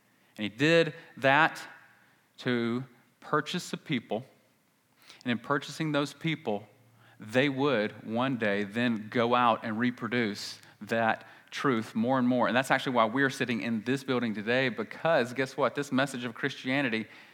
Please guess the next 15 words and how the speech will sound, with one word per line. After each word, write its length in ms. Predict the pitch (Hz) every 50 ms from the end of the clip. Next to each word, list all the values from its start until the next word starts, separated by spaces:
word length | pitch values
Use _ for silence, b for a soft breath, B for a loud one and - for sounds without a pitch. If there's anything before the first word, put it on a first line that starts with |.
| B B B
he's 160 | - 170 170
saying 520 | - - 185 185 180 160 143 135 131 131 - B B B B B B B B _ -
this 180 | - 165 - -
all 200 | 175 175 165 160
happened 340 | 175 170 165 165 151 143 135
in 240 | 135 135 131 120 B B B B B B B B
Jerusalem. 600 | 127 135 151 170 180 170 - - 123 107 95 87 - - _ _ _ _ _ _ _ _ b b b b b b b b b -
It's 80 | - -
not 160 | 190 190 151
very 160 | 170 170 156
close 240 | - - 180 175 175
to 140 | - 156 -
Alabama, 480 | 139 135 131 131 127 127 120 107 104
is 160 | 92 101 -
it? 120 | 113 98